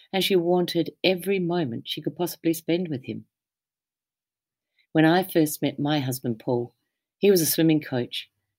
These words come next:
and got up at five A M every morning to go to work. I would set my alarm and get up ten minutes before he woke, brush my teeth and my hair, pop on a bit of mascara,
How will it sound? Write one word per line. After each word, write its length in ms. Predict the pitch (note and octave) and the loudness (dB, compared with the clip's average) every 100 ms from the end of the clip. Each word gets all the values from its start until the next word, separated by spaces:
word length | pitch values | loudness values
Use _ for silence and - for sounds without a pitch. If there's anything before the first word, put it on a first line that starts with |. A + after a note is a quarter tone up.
| _ | _
and 140 | F3+ | -2
got 160 | A3 A3+ | 0 0
up 140 | B3 | -2
at 160 | - - - | -4 -12 -2
five 280 | F3+ F3+ F3 | 0 0 2
A 200 | E3+ A#2+ | 2 2
M 160 | B2+ | 0
every 240 | B2 D3 D3 | 0 0 0
morning 320 | B2 B2+ C3+ | 0 -4 -4
to 80 | - | -6
go 120 | B2+ | -6
to 160 | C3 | -6
work. 280 | - - - _ _ _ _ _ _ _ _ _ _ | -8 -8 -12 _ _ _ _ _ _ _ _ _ _
I 120 | A#3+ | 6
would 180 | E4+ - | 6 6
set 180 | G3+ - | 2 2
my 120 | F#3+ | 2
alarm 480 | D#3+ C#3 D3+ E3+ D#3+ _ | 4 4 2 0 -6 _
and 120 | D#3+ | -4
get 120 | F3+ F3 | 0 -2
up 140 | - - | -4 -6
ten 260 | F#3 F3+ | 0 2
minutes 320 | E3 C#3+ - | 2 0 -2
before 360 | - C#3 D#3+ C#3 | -4 -2 0 0
he 100 | C3+ | 0
woke, 400 | B2 A#2+ - _ _ _ _ _ | 0 0 -2 _ _ _ _ _
brush 280 | C3+ C#3 - | 0 0 0
my 160 | B2 B2 - | -4 -6 -4
teeth 340 | B3 A#3+ A3 | 0 0 0
and 100 | C3 | -4
my 220 | A#2+ A#2 - _ - | -4 -6 -12 _ -6
hair, 400 | G3+ G3 G3 F#3 _ _ | 0 0 0 -6 _ _
pop 160 | C#4+ G#3+ | 4 6
on 140 | D3+ | 4
a 40 | |
bit 120 | C3 C3+ | 4 0
of 60 | |
mascara, 600 | C3+ C3 - C#3+ C#3+ C#3+ | 0 0 -2 0 0 -2